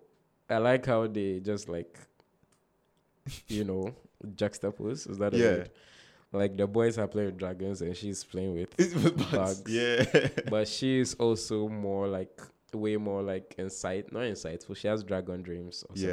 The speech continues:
Speaker 1: something. So she also speaks in, like, very cryptic. So she's, you know, looking at this millipede or
Speaker 2: Yeah.
Speaker 1: something. And I actually like how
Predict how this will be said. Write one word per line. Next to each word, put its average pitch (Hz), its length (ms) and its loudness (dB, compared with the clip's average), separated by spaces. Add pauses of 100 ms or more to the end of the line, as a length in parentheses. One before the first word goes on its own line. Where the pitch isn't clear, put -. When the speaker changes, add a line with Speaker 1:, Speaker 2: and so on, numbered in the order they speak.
Speaker 1:
something. - 180 -8 (380)
So 101 280 -8
she 101 180 -6
also 110 260 -2
speaks 98 400 -10
in, - 140 -12
like, 87 220 -6
very 90 200 -2
cryptic. - 540 -10 (560)
So 101 360 -4
she's, - 800 -10 (100)
you 113 140 -2
know, 92 360 -4
looking 107 360 -2
at 92 120 -6
this - 360 -10
millipede 98 760 -2
or - 40 -8
Speaker 2:
Yeah. 101 180 2
Speaker 1:
something. - 360 -4 (600)
And 101 440 -4 (600)
I 131 140 4
actually 185 460 8
like 135 340 10
how 110 580 2